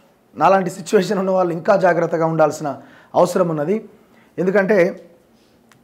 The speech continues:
viral fevers ఉన్నాయి, విపరీతమైన చాలామందికి body pains, chicken గున్యాలు, డెంగ్యూలు చాలా తీవ్రంగా ఉన్నాయి.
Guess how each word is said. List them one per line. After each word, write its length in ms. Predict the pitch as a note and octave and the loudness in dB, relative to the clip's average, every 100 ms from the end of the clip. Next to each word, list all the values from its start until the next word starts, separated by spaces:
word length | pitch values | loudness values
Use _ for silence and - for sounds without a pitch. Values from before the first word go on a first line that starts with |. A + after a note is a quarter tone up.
| - | 0
viral 340 | C3+ F#3 G#3 | 4 4 4
fevers 360 | F#3 F#3+ F3+ F#3 | 4 2 2 0
ఉన్నాయి, 280 | F#3 F#3+ F#3 | -2 0 -2
విపరీతమైన 800 | D#3+ E3 G3+ G3 F#3 F3+ F3 D#3 - | -2 0 0 0 -2 -4 -4 -4 -2
చాలామందికి 360 | E3+ F#3 F3 D3 | -2 -2 -6 -4
body 320 | A#2+ F#3 F#3+ | 2 2 2
pains, 420 | - E3+ D#3+ D#3+ | -2 -4 -4 -6
chicken 460 | D3+ D3 F3+ G3 F3 | -6 -6 -4 -2 -2
గున్యాలు, 500 | E3 D#3+ D#3 D3+ C#3 - - _ | -4 0 0 0 -4 -14 -20 _
డెంగ్యూలు 680 | A2+ A2+ F#3 G3+ G3+ F3 D#3 - - | -2 4 4 4 2 2 0 -6 2
చాలా 280 | G3 G3+ - - - | 2 2 -4 -20 -4
తీవ్రంగా 360 | G3 G3 F#3 E3 | 0 0 0 -2
ఉన్నాయి. 240 | C#3 A2 | -4 -10